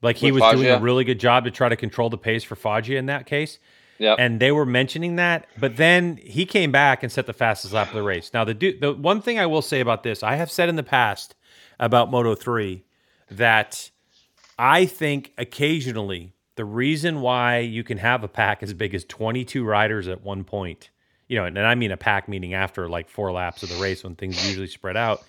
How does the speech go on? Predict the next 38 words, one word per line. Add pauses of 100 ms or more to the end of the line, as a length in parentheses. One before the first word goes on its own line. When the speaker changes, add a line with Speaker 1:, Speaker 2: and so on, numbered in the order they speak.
(420)
Speaker 2:
Yeah.
Speaker 1:
twenty-two
riders,
is
because
there's
so
much
drafting
and
passing
at
the
front
and
all
this
kind
of
stuff
happens. (580)
But
then (160)
the
track
record
for
the
race
l-,
record
keeps
getting
broken
and
broken
and
broken.